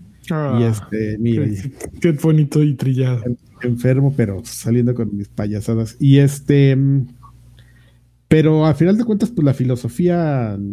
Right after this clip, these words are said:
Speaker 2: mm, es como distinta, ¿no? Y es algo que se, que se notó desde, desde que hicieron, pues, este cambio, ¿no? De lo último que dirigió en su vida, que fue The Evil Within, este, Shinji Mikami, el uno, al dos, ¿no? Que ya era ot-, otra cosa totalmente distinta.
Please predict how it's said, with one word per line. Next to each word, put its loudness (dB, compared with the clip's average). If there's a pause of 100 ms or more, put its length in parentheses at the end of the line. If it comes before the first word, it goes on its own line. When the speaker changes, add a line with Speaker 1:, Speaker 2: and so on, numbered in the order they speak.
(800)
Speaker 2:
mm, -10
es -8
como -2
distinta, -4
¿no? -4
Y -2
es -4
algo -4
que -18
se, -6 (720)
que 0
se 0
notó 0
desde, 0
desde -10
que -4
hicieron, 0
pues, -4
este -4
cambio, 0
¿no? 0
De 2
lo 4
último 0
que -6
dirigió -4
en -2
su -4
vida, 0
que -12
fue -2
The -2
Evil -2
Within, -2
este, -10
Shinji -8
Mikami, -4
el 2
uno, -2 (600)
al 0
dos, 2
¿no? -2
Que -2
ya -2
era -2
ot-, -10
otra -6
cosa -6
totalmente -10
distinta. -8